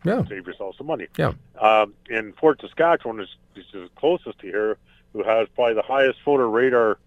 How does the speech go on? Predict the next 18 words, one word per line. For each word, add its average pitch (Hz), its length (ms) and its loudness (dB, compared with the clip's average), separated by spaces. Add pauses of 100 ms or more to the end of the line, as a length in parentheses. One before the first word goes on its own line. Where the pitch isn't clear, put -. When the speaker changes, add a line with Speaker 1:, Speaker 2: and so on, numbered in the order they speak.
(340)
Speaker 2:
in, 101 460 -6
uh, 95 260 0 (420)
output 123 440 2
in 107 180 -4
all 117 160 4
of 98 140 -2
Alberta 127 540 2 (120)
because 101 280 -8
they 101 60 -2
have, 98 280 -2
uh, 92 160 -4 (460)
big 107 200 -4
plants 107 340 0
around 104 180 -2
there, 98 140 -4
Scotford 101 480 -2
and 92 100 -12
everything. 101 300 -6